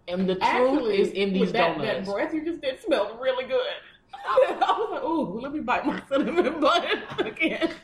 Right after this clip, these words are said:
Speaker 1: You see
Speaker 2: Ooh,
Speaker 1: that door?
Speaker 2: it smells so good.
Speaker 1: You know that front door that you walked
Speaker 2: <laughs> I
Speaker 1: in to
Speaker 2: was
Speaker 1: come
Speaker 2: like,
Speaker 1: see
Speaker 2: "Ooh, that
Speaker 1: me?
Speaker 2: cinnamon bun."
Speaker 1: At any point,
Speaker 2: I
Speaker 1: you
Speaker 2: would
Speaker 1: can
Speaker 2: start
Speaker 1: leave.
Speaker 2: wearing, I mean, start eating duck donuts so I can tell people hard things.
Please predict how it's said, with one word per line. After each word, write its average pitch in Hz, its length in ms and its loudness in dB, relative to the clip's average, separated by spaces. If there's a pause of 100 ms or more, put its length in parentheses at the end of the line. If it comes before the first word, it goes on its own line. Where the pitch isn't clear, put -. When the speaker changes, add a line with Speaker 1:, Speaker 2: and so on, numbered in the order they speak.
(640)
Speaker 1:
You 339 100 2
see 370 160 6
Speaker 2:
Ooh, 311 40 2
Speaker 1:
that 208 200 2
door? 208 260 2
Speaker 2:
it 233 40 0
smells 330 320 2
so 320 280 2
good. 311 280 -2
Speaker 1:
You 214 80 4
know 208 100 4
that 185 220 2
front 196 200 0
door 196 140 2
that 202 180 -2
you 196 80 2
walked 202 240 2
Speaker 2:
<laughs> - 0 -
I 196 40 2
Speaker 1:
in 190 80 2
to - 60 0
Speaker 2:
was 190 40 -4
Speaker 1:
come 392 120 0
Speaker 2:
like, 440 80 -2
Speaker 1:
see 440 80 0
Speaker 2:
"Ooh, 427 40 0
that 415 80 0
Speaker 1:
me? 403 100 2
Speaker 2:
cinnamon 427 400 -4
bun." 403 380 -2
Speaker 1:
At 165 180 0
any 190 260 0
point, 175 200 -4
Speaker 2:
I 370 60 2
Speaker 1:
you - 60 2
Speaker 2:
would 453 40 0
Speaker 1:
can 160 100 -2
Speaker 2:
start 320 160 2
Speaker 1:
leave. 262 80 0
Speaker 2:
wearing, 269 360 0 (100)
I 262 40 -8
mean, 269 120 -8
start 262 220 -4
eating 233 300 -6
duck 240 220 -2
donuts 233 340 -6
so 269 100 -4
I 233 120 -4
can 196 200 -6
tell 262 180 -2
people 240 300 -6
hard 254 340 -6
things. 220 320 -8